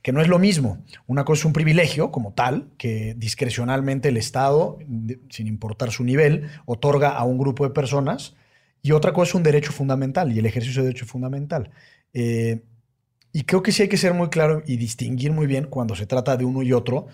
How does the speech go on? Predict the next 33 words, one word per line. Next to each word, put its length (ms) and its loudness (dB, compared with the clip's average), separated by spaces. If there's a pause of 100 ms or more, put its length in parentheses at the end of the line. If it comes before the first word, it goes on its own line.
(180)
porque 260 -4
en 60 0
un 160 2
caso 540 0
es 140 0
legítima 500 0
la 100 2
protesta 600 -4 (120)
y 140 -6
cuando, 320 -4 (140)
digo, 260 0 (220)
la 100 0
protesta 320 2
como 180 0
tal 140 2
siempre 220 0
será 180 2
legítima, 560 -2 (320)
pero 240 2 (120)
su 220 0
análisis 460 4
jurídico 460 -2
no 120 0
es 120 2
el 100 0
mismo 220 0
si 80 -4
se 80 -4
trata 180 -2
de 60 -2
un 80 -2
derecho 240 -2
fundamental 560 -2